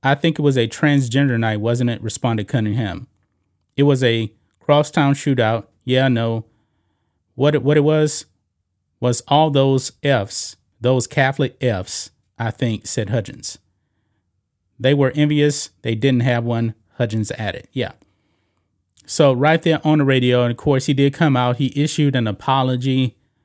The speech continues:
but man, he is on very, very thin ice at this point. I mean, he can't have one single slip up, it seems. And they made it pretty clear.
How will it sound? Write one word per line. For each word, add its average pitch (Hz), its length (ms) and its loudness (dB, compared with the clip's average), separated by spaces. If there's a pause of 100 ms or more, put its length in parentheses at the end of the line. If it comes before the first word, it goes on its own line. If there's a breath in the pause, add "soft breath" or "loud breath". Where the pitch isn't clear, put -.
(240)
but 120 240 -2
man, 131 460 0 (380)
he 156 240 2
is 139 120 2
on 117 340 0 (200)
very, 131 800 2
very 120 400 2
thin 117 260 -2
ice 110 280 -4
at 104 80 -14
this 101 240 -8
point. 98 340 -6 (680)
I 107 100 -4
mean, 113 160 -2
he 143 120 0
can't 120 220 -2
have 101 320 -2 (320)
one 131 360 0
single 143 340 2
slip 113 320 -4
up, - 220 -10 (340)
it 104 140 -8
seems. - 420 -8
And 123 200 -2 (120)
they 160 100 0
made 175 160 4
it 156 40 -2
pretty 151 220 0
clear. 165 340 -2